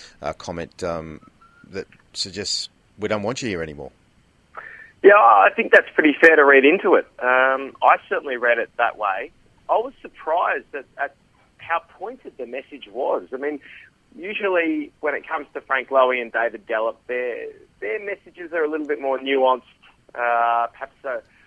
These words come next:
Speaker 2: a little bit more conciliatory. But on this occasion, look, I mean, to say that one of the clubs who, you know, they haven't really been a source of concern,
Speaker 1: Hmm.
Speaker 2: they haven't really been a problem child in any way, shape or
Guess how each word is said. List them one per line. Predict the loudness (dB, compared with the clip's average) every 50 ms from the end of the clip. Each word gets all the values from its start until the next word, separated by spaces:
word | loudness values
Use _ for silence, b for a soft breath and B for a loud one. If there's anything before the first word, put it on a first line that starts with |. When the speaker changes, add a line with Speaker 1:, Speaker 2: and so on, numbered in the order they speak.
| b b b b b -10
Speaker 2:
a | -10
little | -8 -8 -8 -8 -8
bit | -8 -8 -8 -10 -10 _ -14
more | -12 -10 -10 -10 -8 -4 -2 0 2 2 0 0 0 -2 -2 -4 -6
conciliatory. | -10 -20 -20 -16 _ -8 -6 -4 -4 -4 -4 -6 -8 -8 -6 -2 -2 0 -2 -2
But | -2 -2 -2 -4 -4 _ _ _ _ _ _ _ _ -4
on | -4 -4 -2
this | -4 -6 -8 -10
occasion, | -2 2 4 6 6 4 2 0 -4 -4
look, | -4 -4 -4 -4
I |
mean, | -4 -4 -6 -8
to | -12 -14 _ -2
say | 0 0 2 0 -2 -4 -8 B B B B B B B B -8
that | -8 -6 -4 -2
one | -2 0 0 0
of | -2
the | -4 -4
clubs | -6 -2 2 4 6 6 6 4 2 -2 _ _ -8
who, | -6 -6 -4 -6 -6 -8 -10 -14 -18 _ _ _ _ _ _ _
you | -18 -14
know, | -10 -8
they | -8 -8
haven't | -8 -10 -14 -14 -18 -20 _ -12
really | -10 -8 -6 -6 -4
been | -6 -6 -6
a | -8 -12 _
source | -8 -6 -6 -6 _
of | -12 -20 -20
concern, | -18 -18 -18 -18 _ -2 0 2 2 2 2 0 -2 -2 -4 -8 -12 b b b
Speaker 1:
Hmm. | -16 -14 -14 -14 -10 -6
Speaker 2:
they | -6 -4 -2
haven't | -2 -2 -4 -6 -10
really | -12 -14 -12 -10 -8 -8 -6 -6 -4 -2 0 0 0 -2 -2 -6 -8 -8 -6
been | -4 -4 -4 -2
a | -4 -10
problem | -12 -2 0 0 0 2 0 -6 -6 -8
child | -4 0 2 2 2 2
in | 2 0 0
any | 0 -2 -2 -2 0
way, | 0 0 0 -2 -6 -6
shape | -6 -6 -6 -6
or | -10 -12 -12